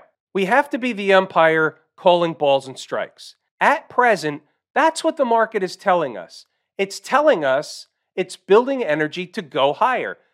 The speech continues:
That's what the chart says. However, what happens if something else is developing? How would we know if something is failing?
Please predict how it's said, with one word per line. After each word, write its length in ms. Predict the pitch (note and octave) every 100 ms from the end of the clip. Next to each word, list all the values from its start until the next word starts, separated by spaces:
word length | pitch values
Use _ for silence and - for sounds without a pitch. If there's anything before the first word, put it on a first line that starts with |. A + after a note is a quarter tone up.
| _
That's 260 | D#3 G#3+ -
what 140 | B3+
the 100 | A#3
chart 540 | - - F#3 D#3+ D#3 - _
says. 580 | - - D3+ G2+ - - _
However, 760 | _ - G#3+ C4+ C#4+ D4+ - - _ _ _ _
what 220 | E3+ D#4 D4+
happens 440 | D4+ D4+ D4 G#3
if 140 | G#3
something 480 | - G#3+ G3+ G3+ G3 -
else 380 | G3 G3+ G3 -
is 140 | F#3
developing? 600 | C3+ D#3 E3+ G3 F#3+ G#2 - _ _ -
How 300 | - B3 D4
would 180 | C#4
we 160 | B3 A#3+
know 540 | F#3+ G#3+ F#3 C3 - _ _ -
if 160 | F3+
something 680 | - - G3+ A3+ - F#3 F#3 F#3
is 220 | F3 -
failing? 640 | - G3+ A3 G#3+ A#2 F2